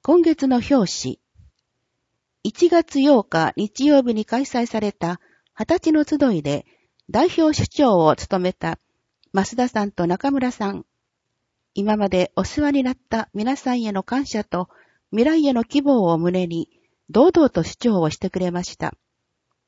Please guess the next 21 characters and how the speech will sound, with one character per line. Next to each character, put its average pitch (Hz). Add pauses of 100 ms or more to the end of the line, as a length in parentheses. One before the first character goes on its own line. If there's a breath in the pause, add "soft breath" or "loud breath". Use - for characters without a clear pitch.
(280)
二 226
十 262
歳 240
の 220
皆 220
さ 208
ん、 202 (120)
お 202
め 240
で 320
と 269
う 240
ご 226
ざ 214
い 196
ま 247
す。 - (1500)
祝 262
う 160 (260)
二 202
十 247